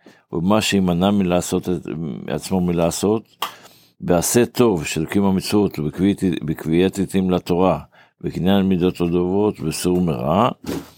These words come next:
אמנם מה שנחוץ ביותר, דבר, ב-, ברפואה, הוא שיעורר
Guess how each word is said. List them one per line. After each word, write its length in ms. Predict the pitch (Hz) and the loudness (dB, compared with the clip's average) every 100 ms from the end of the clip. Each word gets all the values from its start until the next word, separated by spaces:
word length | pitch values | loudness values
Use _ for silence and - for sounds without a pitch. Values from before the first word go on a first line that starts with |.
| _ - - - - - 78 | _ -12 -4 -6 -6 -6 0
אמנם 580 | 90 127 120 107 104 90 - _ _ _ - _ _ _ | 2 4 2 2 0 -4 -12 _ _ _ -20 _ _ _
מה 240 | 90 120 | 0 2
שנחוץ 600 | 123 120 101 85 110 110 95 | 2 0 0 -2 -2 -2 0
ביותר, 640 | 92 90 - 127 107 101 110 - _ - 98 - | 0 0 0 2 2 -2 -8 -18 _ -20 -20 -10
דבר, 280 | - 95 64 | -2 -2 0
ב-, 320 | 85 90 69 | -2 -2 -2
ברפואה, 680 | 92 80 87 120 120 107 104 - _ _ _ _ _ _ _ _ _ _ _ _ _ | -2 -2 0 4 4 2 -2 -10 _ _ _ _ _ _ _ _ _ _ _ _ _
הוא 220 | 98 101 | -4 -4
שיעורר 800 | - 98 101 92 90 117 127 | -2 0 2 2 2 2 0